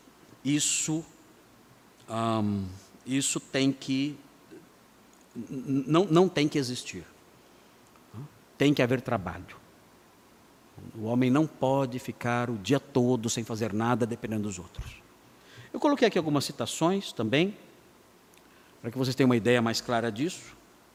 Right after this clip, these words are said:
Vem aí. Ahm,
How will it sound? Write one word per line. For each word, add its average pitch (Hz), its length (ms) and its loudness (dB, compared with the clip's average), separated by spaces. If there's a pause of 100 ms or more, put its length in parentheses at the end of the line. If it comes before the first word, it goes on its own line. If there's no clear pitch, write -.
(140)
Vem 117 160 -4
aí. 127 200 -4 (1800)
Ahm, 117 520 2